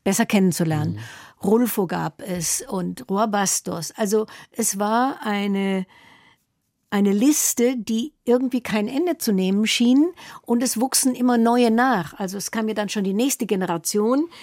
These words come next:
Speaker 1: also die große Generation, die man als Boom bezeichnet, weil sie eben so weltweit dann erfolgreich waren. Aber hinterher, es ging immer kontinuierlich
Speaker 2: Mhm.
Speaker 1: weiter.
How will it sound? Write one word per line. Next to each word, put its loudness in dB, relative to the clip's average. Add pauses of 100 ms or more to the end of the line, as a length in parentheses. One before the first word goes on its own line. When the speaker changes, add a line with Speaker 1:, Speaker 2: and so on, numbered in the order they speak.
(240)
Speaker 1:
also -6
die -4
große -2
Generation, 0
die -4
man -4
als -6
Boom 2
bezeichnet, -2
weil -4
sie -6
eben 0 (260)
so 2 (180)
weltweit 0
dann 0
erfolgreich -2
waren. 0
Aber 0
hinterher, 2
es -10
ging -2
immer -2
kontinuierlich -2
Speaker 2:
Mhm. -4
Speaker 1:
weiter. -4